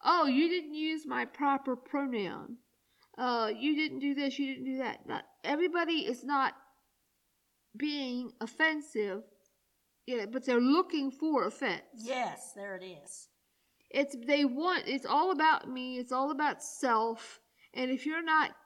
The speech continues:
Speaker 1: cashing into that, then you're offensive.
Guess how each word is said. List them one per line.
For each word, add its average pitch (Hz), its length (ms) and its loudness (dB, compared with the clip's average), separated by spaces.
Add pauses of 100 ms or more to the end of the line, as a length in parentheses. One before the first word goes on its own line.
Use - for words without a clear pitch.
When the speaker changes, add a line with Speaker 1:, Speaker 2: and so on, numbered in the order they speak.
(280)
Speaker 1:
cashing 349 600 2
into 339 320 -4
that, 196 460 -4 (600)
then 269 440 -2
you're 262 280 4
offensive. 233 640 -6